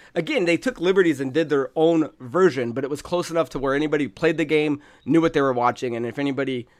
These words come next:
was unfamiliar with the game, you could still follow the story. It's just,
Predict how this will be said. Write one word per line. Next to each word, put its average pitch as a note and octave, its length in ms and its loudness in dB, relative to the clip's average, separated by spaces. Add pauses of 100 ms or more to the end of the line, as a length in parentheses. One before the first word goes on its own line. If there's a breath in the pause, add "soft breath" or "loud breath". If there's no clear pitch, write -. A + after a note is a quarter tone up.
(160 soft breath)
was C#3+ 280 2
unfamiliar D#3 640 4
with C3 140 -2
the C3 80 -2
game, A#2+ 480 -4
you C#3 120 -6
could C#3+ 120 -6
still D3+ 180 0
follow D3 300 0
the B2 120 -6
story. A#2 420 -4
It's G#2+ 100 -12
just, C#3+ 260 -6